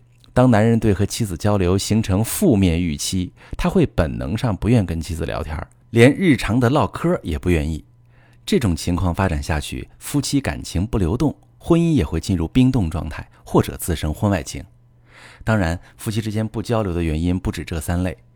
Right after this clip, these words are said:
想要得到确切的结论，需要根据这个情况做出具体分析，先知道问题是什么，才能做有针对性的处理。就像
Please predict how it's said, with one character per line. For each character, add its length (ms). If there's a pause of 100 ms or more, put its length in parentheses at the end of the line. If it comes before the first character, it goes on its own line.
(220)
想 180
要 140
得 120
到 200
确 260
切 160
的 100
结 220
论， 260 (200)
需 160
要 100
根 160
据 100
这 160
个 300
情 240
况 220 (160)
做 120
出 200
具 180
体 220
分 200
析， 300 (380)
先 240
知 120
道 180
问 200
题 220
是 180
什 160
么， 160 (300)
才 160
能 160
做 240
有 200
针 220
对 160
性 160
的 80
处 180
理。 200 (500)
就 140
像 240